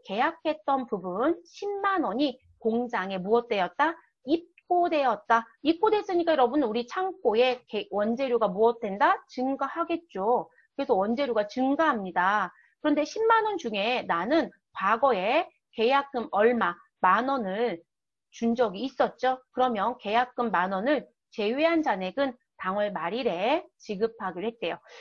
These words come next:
그럼 이 계약금 미리 줬었잖아요, 여러분. 이게 지금 시험이요.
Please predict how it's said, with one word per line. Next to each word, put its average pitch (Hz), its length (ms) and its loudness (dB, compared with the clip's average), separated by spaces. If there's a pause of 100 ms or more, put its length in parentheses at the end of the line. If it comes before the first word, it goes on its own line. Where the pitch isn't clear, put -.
(120)
그럼 330 200 4
이 285 240 0
계약금 302 720 2
미리 233 260 0
줬었잖아요, 202 600 -2
여러분. 196 420 -2 (260)
이게 226 240 -2
지금 233 220 -4
시험이요. 233 760 0